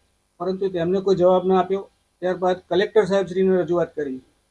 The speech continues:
પણ કલેક્ટર સાહેબશ્રી અને સુમિત શાસ્ત્રી જે બહુ સારા મિત્ર હોય, એના કારણે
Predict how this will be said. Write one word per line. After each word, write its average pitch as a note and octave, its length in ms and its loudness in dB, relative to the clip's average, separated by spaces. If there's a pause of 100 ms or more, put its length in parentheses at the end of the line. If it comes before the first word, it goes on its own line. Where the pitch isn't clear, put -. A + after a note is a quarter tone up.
(160)
પણ E3 80 -10
કલેક્ટર F#3+ 400 -2
સાહેબશ્રી G3+ 540 2
અને F#3 380 -2
સુમિત F#3 380 -4
શાસ્ત્રી F#3 420 -2
જે F#3+ 80 -2
બહુ F#3+ 120 4
સારા F3+ 260 -2
મિત્ર F3+ 260 -4
હોય, G#3 280 0 (420)
એના G3 140 -2
કારણે G3+ 400 0